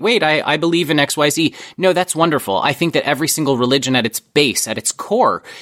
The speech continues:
is all about love and truth. I just think that, or at least what I've come to see, is that most of them have been twisted and turned in an effort to control the masses. Now,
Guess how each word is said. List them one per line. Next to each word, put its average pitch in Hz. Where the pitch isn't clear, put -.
is 160
all 160
about 143
love 123
and 110
truth. -
I 120
just 127
think 120
that, 113
or 117
at 107
least 139
what 123
I've 107
come 123
to 101
see, 175
is 107
that 120
most 120
of 113
them 101
have 104
been 110
twisted 131
and 104
turned 120
in 110
an 110
effort 110
to 113
control 110
the 98
masses. 107
Now, 110